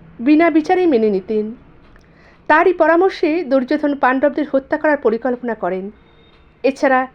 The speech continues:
নানা রকম অর্থনৈতিক কার্যকলাপ করেন। অবশেষে তারই প্ররোচনায় পাশা খেলার আয়োজন করা হয়, যেখানে দ্রৌপদীর চরম অসম্মান হয়, যা ছিল কুরুক্ষেত্র যুদ্ধের আসল কারণ। আসলে শকুনি চেয়েছিলেন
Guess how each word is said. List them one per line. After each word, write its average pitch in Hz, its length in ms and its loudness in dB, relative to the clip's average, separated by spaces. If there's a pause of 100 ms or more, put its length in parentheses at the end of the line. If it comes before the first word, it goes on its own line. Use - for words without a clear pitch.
(100)
নানা 247 240 2
রকম 285 280 -2
অর্থনৈতিক 277 540 -2
কার্যকলাপ 214 600 -4
করেন। 196 320 -6 (680)
অবশেষে 277 560 0
তারই 240 320 0
প্ররোচনায় 262 640 -2 (380)
পাশা 254 260 0
খেলার 269 260 -2
আয়োজন 220 440 0
করা 190 240 -2
হয়, 196 260 -10 (760)
যেখানে 392 320 2
দ্রৌপদীর 381 540 2
চরম 330 340 2
অসম্মান 320 460 -2
হয়, 349 240 -6 (580)
যা 240 240 0
ছিল 269 260 -2
কুরুক্ষেত্র 277 580 -4
যুদ্ধের 262 360 -4
আসল 233 320 -6
কারণ। 190 460 -6 (1080)
আসলে 330 280 2
শকুনি 320 380 0
চেয়েছিলেন 320 640 -2